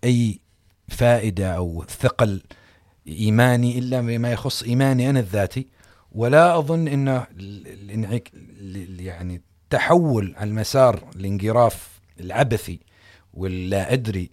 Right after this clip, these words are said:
والموغل في الشك، لا أظن أنه قد تحول الآن إلى متصوف نحرير. لا، فلذلك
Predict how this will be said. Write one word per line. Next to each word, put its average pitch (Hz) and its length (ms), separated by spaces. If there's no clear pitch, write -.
والموغل 113 680
في - 100
الشك، - 480
لا 147 300
أظن 143 220
أنه 127 340
قد 113 160
تحول 120 580
الآن 123 380
إلى 113 220
متصوف 104 840
نحرير. 98 460
لا، 170 280
فلذلك 175 600